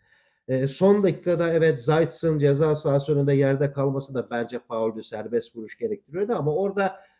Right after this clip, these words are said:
hakeme saygı diyorum. İnanmamış olabilir. Yeter ki kendi içinde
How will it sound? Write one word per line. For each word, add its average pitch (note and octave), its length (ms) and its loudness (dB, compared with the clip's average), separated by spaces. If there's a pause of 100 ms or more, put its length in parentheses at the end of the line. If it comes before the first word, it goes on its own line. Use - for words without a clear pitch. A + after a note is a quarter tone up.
(220)
hakeme G3+ 560 2
saygı G3+ 420 4
diyorum. C#3+ 260 0
İnanmamış F3 520 0
olabilir. A#2 360 -2
Yeter A#3 400 0
ki G3+ 140 -4
kendi G3+ 320 0
içinde G#3+ 600 -2